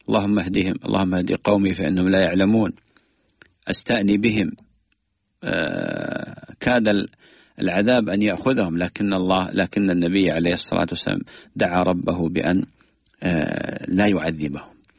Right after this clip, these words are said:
وأمهلهم، وفعلًا خرج من أصلابهم من يوحد الله. أيضًا النبي عليه الصلاة والسلام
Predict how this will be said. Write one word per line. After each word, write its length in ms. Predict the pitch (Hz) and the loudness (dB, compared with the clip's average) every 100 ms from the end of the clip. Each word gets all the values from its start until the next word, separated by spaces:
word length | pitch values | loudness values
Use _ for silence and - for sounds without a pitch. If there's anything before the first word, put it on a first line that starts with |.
| _ _ _ - | _ _ _ -6
وأمهلهم، 960 | 85 82 76 - 90 82 107 101 - - _ _ - | -2 0 0 0 0 2 2 2 0 -12 _ _ -6
وفعلًا 420 | 113 - 160 135 | -2 0 2 2
خرج 340 | 107 151 131 107 | 2 0 2 2
من 180 | 95 | 0
أصلابهم 540 | - - 101 98 - 85 | -2 -2 -2 0 0 -2
من 160 | 85 | -2
يوحد 440 | 80 85 - - - | -2 -4 -6 -12 -10
الله. 280 | - - - _ - - - - - - | -10 -12 -16 _ -20 -20 -20 -20 -16 -2
أيضًا 220 | 170 185 | 0 2
النبي 420 | 175 139 147 120 110 | 2 2 2 2 0
عليه 180 | 110 | 0
الصلاة 260 | 117 - 117 | -2 -2 -4
والسلام 500 | 117 - 131 135 120 | -4 0 2 2 2